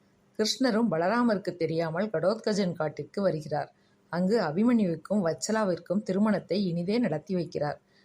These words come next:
பின்னர் தம்பதியர் இருவரும் பலராமரை சந்தித்து ஆசி பெறுகின்றனர். முதலில் கோபப்பட்டாலும் பின்னர் பலராமர்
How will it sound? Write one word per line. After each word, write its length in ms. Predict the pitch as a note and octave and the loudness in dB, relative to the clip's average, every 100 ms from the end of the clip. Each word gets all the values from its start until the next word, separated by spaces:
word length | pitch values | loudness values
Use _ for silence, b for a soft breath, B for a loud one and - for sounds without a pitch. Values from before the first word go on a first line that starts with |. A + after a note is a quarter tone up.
| b - | b 0
பின்னர் 380 | G3 G3+ A3+ | 4 4 2
தம்பதியர் 540 | - E3+ G3 B3 B3 E3 | 0 0 2 2 2 2
இருவரும் 440 | D#3 D3 D#3 G#3 | 0 0 2 2
பலராமரை 480 | D#3+ E3+ A3+ A3 F#3+ | 2 2 2 2 2
சந்தித்து 520 | - D3+ C#3 C#3+ - | 0 -4 -8 -6 -2
ஆசி 300 | F#3+ E3+ E3+ | 0 0 -2
பெறுகின்றனர். 680 | G3 E3 D#3+ D#3 D3 C#3+ C#3+ _ b b b - | -2 -2 -4 -6 -8 -8 -12 _ b b b -2
முதலில் 460 | F#3 A3 C4+ D4+ | 0 2 2 0
கோபப்பட்டாலும் 720 | F3+ F#3 G3+ F#3 - D3+ D#3 G#3+ | 2 2 2 -2 -2 -2 0 0
பின்னர் 400 | F3+ E3+ G3 G3 | 0 0 0 0
பலராமர் 580 | D#3 D#3 G3+ F3+ E3 | -2 0 0 0 -2